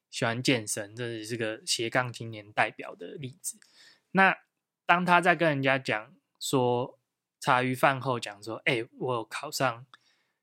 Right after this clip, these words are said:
健身教练欸。”那大家又会给他扣一个帽子，说：“哦，是哦，所以你要离职当教练了吗？哦，当教练不容易哦，教练怎么样，怎么样，怎么样。”又开始用很高的教练的标准的帽子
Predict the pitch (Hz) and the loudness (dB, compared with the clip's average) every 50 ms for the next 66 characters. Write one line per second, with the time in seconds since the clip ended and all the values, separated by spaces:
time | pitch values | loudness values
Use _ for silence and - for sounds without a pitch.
0 | _ - - 135 117 113 127 113 107 117 - 117 117 - - - - - - - | _ -4 -2 -2 -2 -2 -6 -6 -4 -2 0 0 0 -2 -4 -10 -12 -14 -18 -20
1 | - _ _ - 147 156 156 156 - 160 151 143 147 139 139 135 131 127 - 113 | -20 _ _ -2 0 0 0 4 4 4 6 6 4 4 4 2 2 0 -2 -4
2 | 104 107 110 - - 123 110 101 - 107 107 113 107 113 123 - 139 - - 170 | -4 -4 -4 -2 -2 -2 -2 -4 -6 -6 -4 -4 -4 -4 -6 -10 -12 -10 -10 -10
3 | 143 - _ _ _ _ _ _ 185 185 190 - - - - 240 208 156 120 104 | -10 -12 _ _ _ _ _ _ 4 4 4 2 -2 -2 0 2 4 4 2 2
4 | 101 - - 185 196 190 147 135 165 180 180 - - _ _ _ _ _ _ _ | -2 0 2 2 2 4 4 4 4 4 2 0 -6 _ _ _ _ _ _ _
5 | _ - 120 139 151 143 135 131 143 151 147 151 147 143 170 139 131 139 156 139 | _ -6 -6 -4 -4 -4 -2 0 2 2 2 0 0 0 2 2 2 2 0 -2
6 | 120 117 113 113 110 110 113 - _ _ _ _ _ _ _ - 123 110 104 - | -4 -6 -10 -10 -10 -12 -14 -16 _ _ _ _ _ _ _ -4 -4 -4 -4 -2
7 | _ 151 160 160 165 170 165 160 151 156 151 156 147 127 123 139 151 143 131 120 | _ 0 0 2 4 4 4 4 2 0 0 0 0 0 0 -2 -2 -2 0 -2
8 | 117 120 127 - 156 147 143 139 135 123 123 131 143 139 139 131 131 131 131 127 | -2 -4 -2 0 2 2 2 2 0 -2 -4 -4 -4 -4 -4 -4 -6 -6 -6 -8
9 | 131 - _ - _ _ _ _ - 180 - 185 180 151 131 135 147 160 131 - | -10 -10 _ -20 _ _ _ _ 2 2 4 4 4 4 4 2 2 2 0 -4
10 | - 107 - - 143 135 143 151 135 120 - - 160 139 131 139 143 127 117 127 | -6 -2 4 6 6 8 6 6 2 0 2 4 4 4 4 4 0 -2 -2 -4
11 | 113 - _ 127 120 120 120 120 - 135 - 160 - _ _ _ _ _ _ _ | -8 -4 _ 2 2 2 2 -2 -6 -10 -12 -14 -20 _ _ _ _ _ _ _
12 | _ - 120 127 139 131 120 113 - - - | _ -6 0 2 4 4 4 2 -2 -8 -14